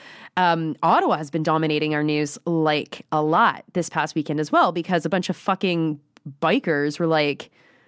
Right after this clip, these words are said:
"Hey, uh, let's go do some biking stuff in, uh, Ottawa this weekend for some freedom." And then the journalist's like, "Oh my God, this is totally serious. We gotta cover this." Like, anyway,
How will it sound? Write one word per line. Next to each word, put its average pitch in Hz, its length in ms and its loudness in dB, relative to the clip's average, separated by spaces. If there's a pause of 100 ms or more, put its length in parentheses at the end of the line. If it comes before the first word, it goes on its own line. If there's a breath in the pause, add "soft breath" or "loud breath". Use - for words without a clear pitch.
(280 soft breath)
"Hey, 226 340 4
uh, 180 160 6
let's 196 160 2
go 220 180 4
do 202 200 0
some 185 160 0
biking 208 340 2
stuff 180 420 0
in, 170 220 0
uh, 165 60 4
Ottawa 170 560 4
this 147 200 -10
weekend 156 380 0
for 170 140 -6
some - 160 -2
freedom." 170 580 0
And 175 160 0
then 170 240 2
the 160 120 0
journalist's 180 400 -2
like, 160 120 -2
"Oh 180 80 0
my 165 100 0
God, 160 200 0
this - 160 -10
is 156 100 -8
totally 165 220 0
serious. 151 360 0
We 151 60 -4
gotta 147 160 0
cover 156 220 -4
this." 92 380 -4 (520 soft breath)
Like, 170 280 0 (960 soft breath)
anyway, 156 440 0